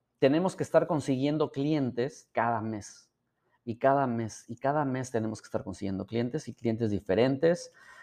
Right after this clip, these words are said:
Y tienes que estar lanzando campañas digitales cada mes y cada mes y cada mes. Y eso era en la era industrial, donde tenías que estar buscando clientes diferentes,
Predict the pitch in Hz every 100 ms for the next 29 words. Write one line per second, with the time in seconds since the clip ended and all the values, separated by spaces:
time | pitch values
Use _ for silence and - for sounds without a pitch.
0 | - 117 131 131 - - 120 120 117 104
1 | 135 143 123 107 110 110 107 95 - 104
2 | 101 - 101 95 101 110 - 101 98 95
3 | 98 98 95 95 98 110 170 196 233 240
4 | 226 147 143 156 180 180 135 - - 127
5 | 170 175 127 123 139 - - 139 139 139
6 | - 127 131 127 123 127 127 101 107 113
7 | 160 175